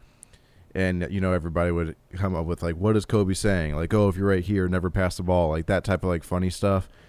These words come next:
And now looking back at that video, it's just sad. But seeing the daughter that was, like, the,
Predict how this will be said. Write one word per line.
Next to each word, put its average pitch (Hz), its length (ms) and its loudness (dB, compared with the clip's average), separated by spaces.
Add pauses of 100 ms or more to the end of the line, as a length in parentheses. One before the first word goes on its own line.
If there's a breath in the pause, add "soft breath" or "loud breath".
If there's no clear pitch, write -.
(160 loud breath)
And 107 100 0
now 143 140 4
looking 110 300 4
back 101 200 4
at 101 60 2
that 87 160 2
video, 87 380 0
it's 80 120 -4
just - 220 -4
sad. 78 340 0
But 85 220 -2 (340 soft breath)
seeing 113 380 2
the 104 100 4
daughter 90 480 2
that 80 200 -2
was, 85 180 -4
like, 82 220 -4 (840)
the, 90 520 0